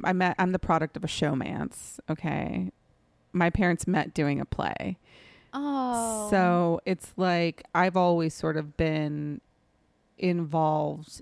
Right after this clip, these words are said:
Speaker 1: in the arts. Like, that's how I was raised. I wasn't, uh, what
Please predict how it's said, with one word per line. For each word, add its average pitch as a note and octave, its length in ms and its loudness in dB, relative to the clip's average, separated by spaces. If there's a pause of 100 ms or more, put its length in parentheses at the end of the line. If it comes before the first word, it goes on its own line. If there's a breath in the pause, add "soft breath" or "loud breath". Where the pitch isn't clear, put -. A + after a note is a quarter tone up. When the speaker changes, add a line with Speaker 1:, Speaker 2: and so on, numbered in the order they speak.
Speaker 1:
in E3+ 220 -2
the E3+ 80 0
arts. F3 440 -2
Like, D#3+ 160 0
that's D#3 200 0
how E3+ 120 4
I D#3+ 140 4
was D3+ 200 -2
raised. D3+ 400 -2
I D#3+ 40 2
wasn't, E3 320 2 (540)
uh, F3 60 4
what G3+ 280 2